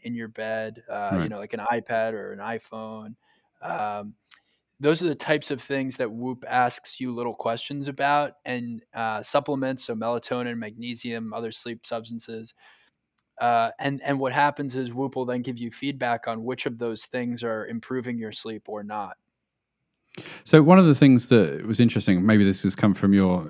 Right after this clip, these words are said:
Speaker 2: your background as well, is that when you started Whoop, it seemed to be very much more pro-, targeted at professional athletes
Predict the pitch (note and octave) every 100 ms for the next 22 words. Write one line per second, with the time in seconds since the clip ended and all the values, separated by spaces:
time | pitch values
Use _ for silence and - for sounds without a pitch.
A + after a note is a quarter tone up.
0 | - - G#2+ G2 F#2 F#2+ G#2 F2 F2+ F2+
1 | G#2+ F#2 F2+ - G2+ - - E3 B2 A#2
2 | G#2+ - A#2 A2 G2 F#2+ E2+ - - _
3 | - A#2+ A2 - G2 G2 F#2 - F#2+ F2
4 | - - - _ _ - G#2+ F#2+ - F2
5 | F2 - - F#2+ - E2+ E2+ - D2+ D2
6 | -